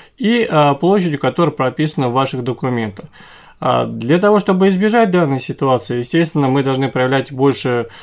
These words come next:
осторожность, э, внимательность. Э,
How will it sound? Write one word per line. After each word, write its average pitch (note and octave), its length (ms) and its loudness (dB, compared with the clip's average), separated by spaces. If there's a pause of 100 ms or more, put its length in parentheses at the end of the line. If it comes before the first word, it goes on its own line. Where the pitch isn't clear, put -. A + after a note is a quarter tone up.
(160)
осторожность, D#3 760 0
э, A#2+ 300 -2
внимательность. B2+ 960 -2
Э, A#2 380 -4